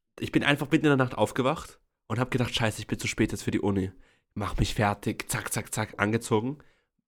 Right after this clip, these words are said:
und schau auf die Uhr und es ist vier Uhr und ich denk mir so, "Scheiße, ich hätte noch schlafen können" und konnte dann nicht mehr einschlafen und da kommt jetzt meine Filmempfehlung noch dazu. Kung Fu Panda,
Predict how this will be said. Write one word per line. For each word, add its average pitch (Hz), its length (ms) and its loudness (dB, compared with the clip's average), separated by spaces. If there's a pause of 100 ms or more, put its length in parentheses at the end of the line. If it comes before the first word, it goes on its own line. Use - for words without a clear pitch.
und 113 140 0
schau 135 160 6
auf 143 120 4
die 131 140 4
Uhr 143 400 2 (140)
und 107 120 2
es 107 160 0
ist - 280 -4
vier 127 320 6
Uhr 107 360 4 (320)
und 120 80 6
ich 120 60 4
denk 120 180 8
mir 120 80 4
so, 104 320 4
"Scheiße, - 640 6
ich 120 140 0
hätte 123 160 4
noch 120 120 6
schlafen 104 360 0
können" 117 240 2 (340)
und - 140 6
konnte 147 260 6
dann 143 100 8
nicht 139 140 6
mehr 127 160 4
einschlafen 131 560 4
und 123 140 2
da 113 40 2
kommt 127 180 4
jetzt 117 180 4
meine 110 320 8
Filmempfehlung 104 640 4
noch 107 120 2
dazu. 135 380 6 (460)
Kung 131 300 12
Fu - 160 12
Panda, 117 640 10